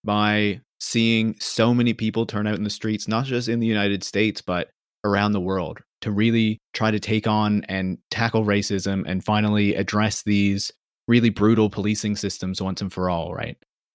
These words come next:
And just seeing how quickly the idea of defunding and abolishing the police has gone from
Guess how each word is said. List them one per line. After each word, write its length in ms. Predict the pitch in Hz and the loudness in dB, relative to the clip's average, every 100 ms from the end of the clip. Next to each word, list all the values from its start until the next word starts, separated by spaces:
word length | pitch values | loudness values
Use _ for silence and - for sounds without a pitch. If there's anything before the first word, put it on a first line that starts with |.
| _ | _
And 240 | 107 120 127 | 2 2 2
just 200 | 127 - | 0 2
seeing 320 | 123 127 123 | 2 4 2
how 520 | 98 107 107 107 104 _ | 0 0 0 0 -2 _
quickly 680 | - 143 135 104 90 90 - _ _ _ | 0 0 2 -2 -2 -4 -8 _ _ _
the 300 | 104 101 101 - | 0 2 2 2
idea 440 | 98 98 107 107 | -2 0 2 2
of 160 | 87 95 | 0 -4
defunding 580 | 101 - 98 98 95 95 | -6 -2 -2 -2 -4 -4
and 120 | 92 | -6
abolishing 480 | 90 90 95 95 95 | -2 0 0 -2 -6
the 80 | 92 | -8
police 360 | - 95 95 | -6 -4 -4
has 160 | - 90 | -6 -8
gone 340 | 98 95 98 | -4 -2 -2
from 640 | 95 95 92 92 92 90 | -4 -2 0 0 -4 -6